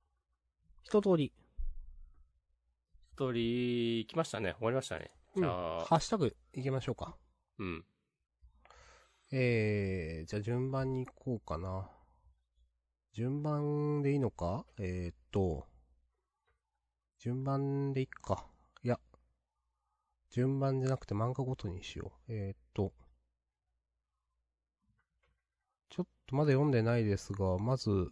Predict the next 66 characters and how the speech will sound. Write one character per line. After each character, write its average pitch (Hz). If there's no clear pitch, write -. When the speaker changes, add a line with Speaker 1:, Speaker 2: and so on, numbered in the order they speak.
Speaker 1:
十 131
二 160
時 -
間 156
前 107
板 101
前 92
さ 87
ん、 80
え 98
ー、 -
夜 110
桜 147
さ -
ん。 76
え 127
ー、 117
こ -
こ -
ま 208
で 143
来 131
る 120
と、 120
古 185
き -
良 135
き -
テ 110
こ 143
入 147
れ 147
方 143
向 101
と 101
思 113
え 98
て、 110
こ -
れ 113
は 151
こ -
れ 143
で 139
古 -
典 143
と 147
し -
て -
あ 151
り 160
な 131
の 123
で 120
は 117
な 120
い 117
か 143
と -
思 107
え 95
て -
き -
ま 90
し -
た。 -